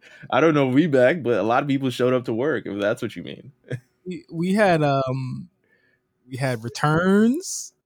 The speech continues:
Speaker 2: okay? And not just for Mania. We had a lot of returns. We had good matches, and we have set up for a big show this week. I wanna start off with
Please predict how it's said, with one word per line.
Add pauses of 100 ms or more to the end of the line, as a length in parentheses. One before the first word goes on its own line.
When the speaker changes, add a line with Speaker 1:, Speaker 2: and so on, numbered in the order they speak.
(240)
Speaker 2:
okay?
And
not
just
for
Mania.
We
had
a
lot
of
returns. (480)
We
had
good
matches,
and
we
have
set
up (380)
for
a
big
show
this
week.
I
wanna
start
off
with